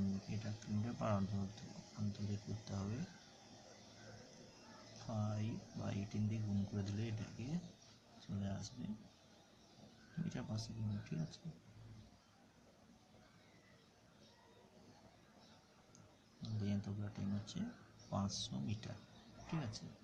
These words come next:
এটা হচ্ছে ফর্মুলা, যে কিলোমিটার,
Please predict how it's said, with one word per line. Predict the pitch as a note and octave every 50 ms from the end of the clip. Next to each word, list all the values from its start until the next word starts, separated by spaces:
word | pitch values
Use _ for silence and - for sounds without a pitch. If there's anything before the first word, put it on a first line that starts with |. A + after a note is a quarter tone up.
| - - - - - - - -
এটা | G#2+ G#2 G#2
হচ্ছে | G2+ - - - - -
ফর্মুলা, | - B2+ A#2 G#2 G2+ G2+ G2+ G2+ G#2 G#2 - - - - - - - - - - - G#2
যে | G#2 G#2 G2+ G2 - - - - - - - - - - - - - - - - - - - - - - - - - -
কিলোমিটার, | B2 A#2+ A2 A2+ A2 G#2+ G#2 G2+ G#2+ - -